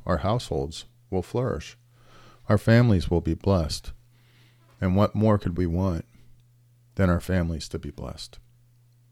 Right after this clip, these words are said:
So with that, I'm just gonna close this with prayer. Father, thank you for today. Thank you for your word. And I just lift up our hearts and our spirits and minds, mine especially, Lord.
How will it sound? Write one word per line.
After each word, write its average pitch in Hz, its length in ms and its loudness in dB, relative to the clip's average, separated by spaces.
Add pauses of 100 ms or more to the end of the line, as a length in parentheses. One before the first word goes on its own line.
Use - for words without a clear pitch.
(1040)
So - 160 2
with 117 160 8
that, 135 420 4
I'm 120 140 4
just 127 160 2
gonna 101 140 4
close 95 300 4
this 87 140 -2
with 82 160 -4
prayer. 71 300 0 (840)
Father, 107 340 6
thank 156 260 6
you 104 80 6
for 80 160 -4
today. 67 460 0 (580)
Thank 113 220 6
you 117 60 6
for 107 140 4
your 95 160 6
word. 87 520 0 (460)
And 98 120 6
I 110 80 8
just 113 200 2
lift 113 240 2
up 117 200 4
our 101 140 6
hearts 107 400 0
and 104 80 0
our 92 60 0
spirits 95 420 -2
and 95 100 0
minds, 78 520 -2 (380)
mine 113 240 6
especially, 107 540 2
Lord. 71 380 -6